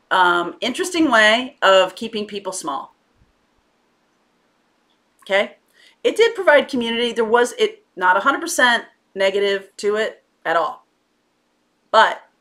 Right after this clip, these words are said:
people stay stuck in that. People stay stuck in that, okay? Because they're also thinking that out, it's out there. It's really you, okay? It's you. So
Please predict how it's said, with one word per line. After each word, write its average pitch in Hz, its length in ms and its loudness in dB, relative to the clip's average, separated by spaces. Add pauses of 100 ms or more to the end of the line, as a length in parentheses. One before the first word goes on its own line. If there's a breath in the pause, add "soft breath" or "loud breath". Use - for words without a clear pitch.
(300)
people 240 240 -6
stay 285 160 -4
stuck 302 300 0
in 247 80 -8
that. - 280 -12 (1120)
People 175 200 -12
stay 208 180 -4
stuck 202 280 -2
in 156 100 -18
that, - 240 -20 (500)
okay? 185 220 -8
Because 190 300 -6
they're 185 200 -4
also 196 320 2
thinking 185 380 -8
that 165 240 -8
out, 170 280 2
it's 170 200 -10
out 170 240 0
there. 165 380 -2
It's - 120 -20
really 202 220 -6
you, 170 380 -16 (480)
okay? 175 380 -10 (800)
It's - 160 -20
you. - 200 -18 (1400)
So 190 580 2